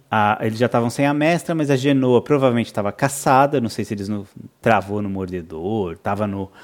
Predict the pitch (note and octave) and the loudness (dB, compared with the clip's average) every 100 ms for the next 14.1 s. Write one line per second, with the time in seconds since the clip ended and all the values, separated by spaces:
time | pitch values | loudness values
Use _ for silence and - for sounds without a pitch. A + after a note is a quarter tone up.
0 | - - - G#2 G2+ - A2+ G#2 B2+ B2 | -20 -20 -12 -8 -8 -8 -6 -2 0 2
1 | G2 G#2+ G#2+ - G#2+ A#2 G2 G2+ G#2+ F#2 | 0 -2 -6 -6 -4 -4 -4 -6 -6 -6
2 | E2+ - G#2+ - F2 F#2 A2 F3 E3 A2 | -8 -10 -12 -12 -14 -14 -10 -4 0 0
3 | - - - - - - - - - G2 | -2 -12 -20 -20 -20 -20 -20 -20 -4 0
4 | G2+ G#2 G#2 G#2+ G#2+ B2+ - - C#3+ C#3 | 2 4 4 4 2 0 -6 -4 -2 -2
5 | C#3 - _ _ - D#3 D3 C#3 C3 - | -4 -12 _ _ -2 4 4 4 0 0
6 | B2+ C3 C3+ C3+ B2 A#2+ B2 A2 A2+ A#2+ | 0 0 0 2 2 0 0 2 0 0
7 | A2+ A2+ A2 G2+ - G2+ F#2+ G#2 G2+ F#2 | -2 -2 -4 -4 -6 -8 -4 -4 -4 -6
8 | F2+ F#2 - G#2 G#2 B2 G2 A2+ - A3+ | -6 -8 -8 -6 -4 0 0 0 -6 -14
9 | _ _ _ - - - _ _ - E3+ | _ _ _ -20 -20 -20 _ _ 2 4
10 | F3 F3 - E3+ C3+ C3+ C#3 C#3+ D#3 - | 4 0 -4 0 6 6 6 0 -4 -6
11 | _ _ _ _ - G#2+ G#2+ A2 A2 G#2+ | _ _ _ _ -12 -8 -2 0 0 2
12 | G#2+ G#2+ A#2 B2+ - _ _ A2+ G#2 G2+ | 2 0 0 -2 -4 _ _ -8 -6 -6
13 | G2 G#2+ - C3+ - - - - C#3 - | -8 -10 -12 -16 -18 -20 -20 -18 -16 -14